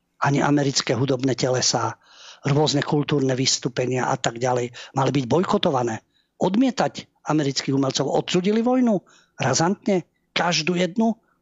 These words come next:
od deväťdesiatych rokov, alebo aj predtým. Ak neodsudili tí umelci,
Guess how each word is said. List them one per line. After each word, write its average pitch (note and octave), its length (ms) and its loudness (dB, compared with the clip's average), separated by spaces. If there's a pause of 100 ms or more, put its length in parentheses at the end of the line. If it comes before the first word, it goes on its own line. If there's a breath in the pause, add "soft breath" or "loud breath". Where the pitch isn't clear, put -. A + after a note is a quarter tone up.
od D3 80 2
deväťdesiatych D#3+ 720 2
rokov, F#3+ 400 0
alebo C#3+ 260 0
aj C3 80 -2
predtým. G#3 440 0 (800 soft breath)
Ak B2+ 160 0
neodsudili D3+ 640 0
tí - 80 -2
umelci, D3+ 640 0